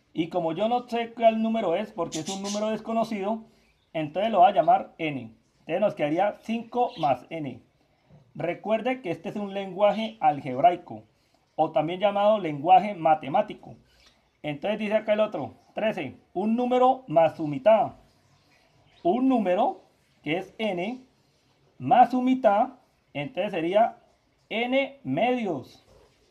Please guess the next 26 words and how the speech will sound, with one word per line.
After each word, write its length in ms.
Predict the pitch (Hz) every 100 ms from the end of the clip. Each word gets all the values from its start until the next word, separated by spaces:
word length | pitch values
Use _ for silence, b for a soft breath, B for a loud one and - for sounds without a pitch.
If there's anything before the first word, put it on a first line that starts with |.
| _ _
Entonces 280 | 160 220 220
quedaría 440 | 175 180 220 -
n 280 | 226 240 247
más 300 | 220 156 - _
n 220 | 180 160 147
medios. 600 | 262 262 175 120 - _ _ _ _ _ _ _ _ -
Entonces 340 | 165 208 - -
un 220 | 233 247
número 460 | 254 247 269 269 - -
más 500 | 143 190 262 285 - _
su 160 | 175 160
mitad. 460 | 147 131 160 135 110 - - _ _ _ _ _
Y 120 | 143
así 300 | 156 156 185
queda. 400 | 185 160 131 - _ _ _ _ _ _ -
Bueno, 240 | 165 180 151 - _ -
el 220 | 180 175
catorce, 640 | - 156 226 226 175 113 - _ _ _ _
la 280 | 147 165 165
tercera 380 | 160 - 208 247 -
parte 420 | 233 - 240 240
del 280 | 185 160 -
cuadrado 580 | 156 147 156 202 220
de 80 | 165
un 100 | 156
número. 280 | 226 254 185